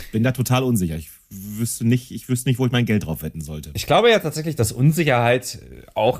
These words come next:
Speaker 2: in sehr vielen Erwachsenen noch sehr stark vertreten ist.
Speaker 1: Mhm.
Speaker 2: Und ich glaube, das ist einfach bei beiden schon fast dasselbe. Es ist einfach dieses, eine Community, die,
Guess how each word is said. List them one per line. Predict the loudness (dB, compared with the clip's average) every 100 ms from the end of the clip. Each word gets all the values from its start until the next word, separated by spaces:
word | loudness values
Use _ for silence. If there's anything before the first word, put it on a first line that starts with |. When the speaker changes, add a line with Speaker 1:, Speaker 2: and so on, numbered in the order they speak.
| -6
Speaker 2:
in | -4 2
sehr | 2 2
vielen | 2 0
Erwachsenen | 0 0 -2 -4 0 4 4
noch | 4 2
sehr | 2 0
stark | -2 -2 -2
vertreten | -2 -2 0 0 0 -2
ist. | -2 2
Speaker 1:
Mhm. | 4 6 4 2 _ _
Speaker 2:
Und | 4 6 8 6 6 4 0 -6
ich | -6 -4
glaube, | 0 2 4
das | 2 0
ist | 0
einfach | 0 0 -2 -4
bei | 0 0
beiden | 0 0 2 2 4 4 4 0
schon | -2 -4
fast | -2 -2 -4 -2
dasselbe. | -4 -2 -2 0 0 0
Es | -2 -4
ist | -6
einfach | -4 -2 -2 -6
dieses, | -4 -2 -2 -6 -18 _ _ _
eine | 0
Community, | 2 4 6 6 4 0 2 2 2
die, | 0 2 4 6 4